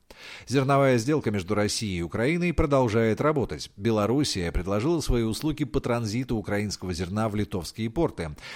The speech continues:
но сама Прибалтийская республика отнеслась к данному предложению настороженно. Этот пример ярко иллюстрирует текущую ситуацию.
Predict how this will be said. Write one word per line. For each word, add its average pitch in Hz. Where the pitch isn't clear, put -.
но 165
сама 160
Прибалтийская 160
республика 160
отнеслась 127
к 110
данному 117
предложению 95
настороженно. 101
Этот 123
пример 147
ярко 147
иллюстрирует 143
текущую 131
ситуацию. 98